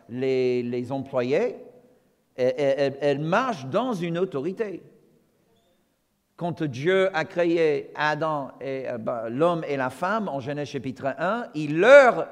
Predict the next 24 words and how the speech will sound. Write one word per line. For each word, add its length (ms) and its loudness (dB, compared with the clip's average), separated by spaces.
dit, « 680 -10
Ensemble, 920 -2
dominez 1160 4
et 180 2
régnez 640 0
sur 200 -4
la 140 2
terre. » 400 0
Le 100 -10
travail 420 6
de 80 2
régner 400 0
n'était 240 -6
pas 180 2
donné 400 -2
uniquement 520 -4
à 120 2
l'homme, 460 -4
il 100 -10
devait 240 -4
le 120 -2
faire 300 -2
ensemble, 680 -6
homme 440 0